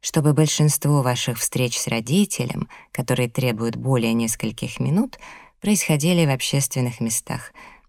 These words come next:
например, в ресторанах, развлекательных заведениях, религиозных местах — и подобных учреждениях, но никак не один на один.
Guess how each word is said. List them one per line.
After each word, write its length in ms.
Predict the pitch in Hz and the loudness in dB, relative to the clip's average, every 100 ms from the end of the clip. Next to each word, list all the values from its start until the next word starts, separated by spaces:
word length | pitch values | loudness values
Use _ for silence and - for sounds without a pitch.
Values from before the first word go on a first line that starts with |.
| - | 2
например, 500 | 220 - 151 143 127 | 4 4 4 4 4
в 60 | |
ресторанах, 680 | 120 - - 151 226 196 - - - - | 0 -2 0 2 6 4 2 -14 -14 0
развлекательных 840 | 175 170 208 - 240 - 147 135 | 2 4 4 4 0 4 4 4
заведениях, 840 | 131 139 131 151 220 214 196 180 - | 4 2 2 6 8 8 8 4 2
религиозных 840 | 160 156 147 160 147 127 120 - | 4 4 4 4 4 2 -2 -2
местах — 540 | 117 - - 214 - - - _ _ - | -4 -4 0 -2 -2 -10 -20 _ _ -2
и 100 | 226 | 2
подобных 640 | 190 147 160 165 170 151 | 4 4 4 6 4 4
учреждениях, 880 | 147 135 139 117 113 - - - - _ _ - | 0 2 2 0 -4 -4 -6 -8 -14 _ _ 2
но 180 | 147 143 | 6 6
никак 640 | 131 117 - 165 202 - | 6 2 2 4 4 4
не 140 | 156 | 4
один 360 | 131 117 127 131 | 4 2 2 2
на 140 | 120 | 2
один. 380 | 117 110 113 | -2 -2 -4